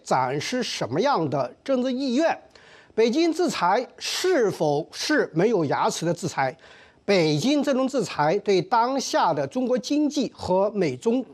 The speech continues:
关系会带来什么样的影响？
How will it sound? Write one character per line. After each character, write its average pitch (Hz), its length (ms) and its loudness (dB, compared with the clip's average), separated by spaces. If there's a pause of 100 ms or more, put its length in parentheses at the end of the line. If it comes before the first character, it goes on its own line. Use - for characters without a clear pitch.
(100)
关 311 260 2
系 285 240 -2 (220)
会 202 320 2
带 185 380 0
来 160 200 0
什 151 200 -6
么 190 80 0
样 220 100 2
的 196 80 0
影 254 160 -2
响？ 170 320 -4